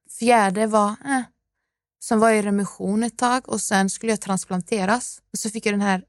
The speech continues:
jättejobbiga infektionen som kunde ta död på mig. Den som satt i lungan.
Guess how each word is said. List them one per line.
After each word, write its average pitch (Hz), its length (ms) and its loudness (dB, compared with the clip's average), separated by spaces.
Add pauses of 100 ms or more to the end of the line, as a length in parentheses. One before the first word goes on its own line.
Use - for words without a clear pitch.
(240)
jättejobbiga 202 1040 -2 (420)
infektionen 202 720 0 (300)
som 208 100 -6
kunde 196 200 -4
ta 190 120 -6
död 202 280 -2
på 196 60 -4
mig. 190 240 0 (640)
Den 202 140 0
som 190 100 0
satt 196 220 -2
i 196 40 0
lungan. 196 320 -2